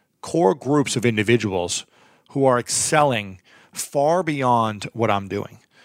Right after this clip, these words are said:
who are achieving far greater results than I'm achieving, and I'm learning from them. It's part of the reason I have this podcast, is that I seek out the most brilliant people in the world to teach me, to teach me how can I continue to grow,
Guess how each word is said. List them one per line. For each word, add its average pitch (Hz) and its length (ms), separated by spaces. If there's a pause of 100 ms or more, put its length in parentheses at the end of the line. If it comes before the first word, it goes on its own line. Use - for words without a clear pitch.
(200)
who 143 200
are 127 240
achieving 123 480
far 123 380
greater 113 320
results 101 420
than 101 140
I'm 98 120
achieving, 101 460 (460)
and 135 100
I'm 123 100
learning 123 360
from 101 220
them. 90 240 (200)
It's - 100
part - 220
of 175 60
the 151 80
reason 117 240
I 107 80
have 101 160
this 95 100
podcast, 117 760 (420)
is 107 160
that 113 160
I 110 460 (600)
seek - 460
out 131 460 (240)
the 120 80
most 117 260
brilliant 123 400
people 117 280
in 98 60
the 92 60
world 98 320 (680)
to - 100
teach - 320
me, 90 200 (380)
to - 100
teach 135 260
me 127 120
how 123 200
can 120 200
I 110 80
continue 110 360
to 98 100
grow, 113 340